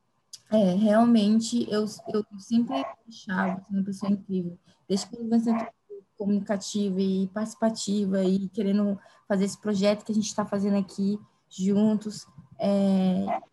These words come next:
eu sei que quando der certo, quando, sabe, ou você vai enxergar o quão maravilhosa você é,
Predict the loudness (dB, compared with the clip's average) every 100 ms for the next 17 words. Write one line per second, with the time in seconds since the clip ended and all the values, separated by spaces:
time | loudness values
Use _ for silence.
0 | -6 -4 -4 -6 -8 -8 -6 -4 -4 -8
1 | -14 _ 0 2 2 -4 -8 _ -8 -2
2 | 0 0 -2 0 2 2 -2 -8 -4 -4
3 | -4 _ _ _ _ _ _ _ -12 -10
4 | -6 -4 -2 -4 -6 -10 -4 -2 -2 -2
5 | -2 -2 -2 -2 0 0 2 2 4 2
6 | 2 2 2 2 -6 -2 0 2